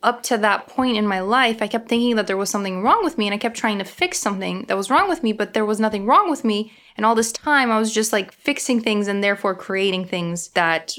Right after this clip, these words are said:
were then a problem, you know? And, and that was a big realization for me. But anyway, I don't know, even know how we got here. How did we get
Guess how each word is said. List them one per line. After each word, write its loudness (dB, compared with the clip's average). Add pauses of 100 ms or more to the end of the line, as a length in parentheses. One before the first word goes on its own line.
were 0
then 0 (460)
a -4
problem, -2 (140)
you -2
know? 0
And, -4
and 0
that 4
was 0
a -6
big -2
realization -2
for -14
me. -10
But 0
anyway, 2
I 2
don't 4
know, 4
even -2
know 0
how 0
we 2
got 4
here. -2
How 6
did 2
we 4
get 4